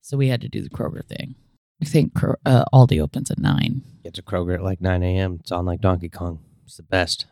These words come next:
Speaker 1: Not at ours. It's
Speaker 2: Get through
Speaker 1: already
Speaker 2: there,
Speaker 1: hopping.
Speaker 2: murder it.
Speaker 1: Nobody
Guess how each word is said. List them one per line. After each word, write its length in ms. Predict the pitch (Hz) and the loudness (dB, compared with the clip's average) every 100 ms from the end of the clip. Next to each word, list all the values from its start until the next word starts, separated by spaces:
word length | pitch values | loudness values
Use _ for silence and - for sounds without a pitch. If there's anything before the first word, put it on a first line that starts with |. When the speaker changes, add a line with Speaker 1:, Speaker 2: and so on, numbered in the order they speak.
| _ | _
Speaker 1:
Not 240 | 165 175 175 | 0 2 4
at 100 | 147 | 4
ours. 420 | 151 131 127 - | 4 2 0 -2
It's 220 | 165 165 | -2 2
Speaker 2:
Get 80 | 160 135 | 4 6
through 100 | 131 | 6
Speaker 1:
already 180 | 131 117 | 4 6
Speaker 2:
there, 180 | 117 | 6
Speaker 1:
hopping. 240 | 113 98 117 | 6 4 2
Speaker 2:
murder 320 | 117 110 117 | 4 4 4
it. 160 | 117 - _ _ _ _ - | 2 0 _ _ _ _ -8
Speaker 1:
Nobody 840 | 180 220 220 220 202 190 180 151 | 0 2 2 4 4 4 4 0